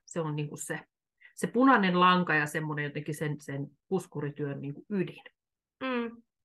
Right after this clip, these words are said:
Speaker 2: No, mulle ja Elinalle tää on tuttu muoto, <laughs> tai kumpikin meistä tekee paljon, paljon eri asioita ja, ja, ja saa niin kuin montaa kautta sitä rahaa. Ja, ja musta tuntuu, että nyt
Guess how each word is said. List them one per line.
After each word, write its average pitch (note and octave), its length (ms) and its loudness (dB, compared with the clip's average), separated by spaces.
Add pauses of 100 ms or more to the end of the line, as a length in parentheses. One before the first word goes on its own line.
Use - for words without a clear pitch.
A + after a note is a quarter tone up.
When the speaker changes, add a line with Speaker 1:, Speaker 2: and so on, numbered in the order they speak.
(640)
Speaker 2:
No, B3 340 0 (360)
mulle C#4 320 0
ja B3 60 6
Elinalle A3 520 0 (160)
tää G#3 200 2
on G3+ 120 -2
tuttu A3 540 -2
muoto, A3+ 580 2 (380)
<laughs> - 600 -8
tai G#3 320 2
kumpikin A3 400 2
meistä G#3+ 260 -2
tekee G#3+ 360 -2
paljon, G3+ 460 -2 (200)
paljon G#3+ 220 2
eri G#3 200 2
asioita A3+ 460 0
ja, G3+ 280 -4
ja, G3+ 280 -2
ja G#3 180 -4
saa G3 260 0
niin G3 220 -8
kuin G#3 160 -2 (440)
montaa G#3+ 280 2
kautta G#3+ 380 2
sitä G3+ 180 0
rahaa. G#3+ 320 4
Ja, G3+ 260 2
ja G#3+ 100 0
musta A3 260 -4
tuntuu, A3 320 0
että G3+ 240 -2
nyt A#3 160 0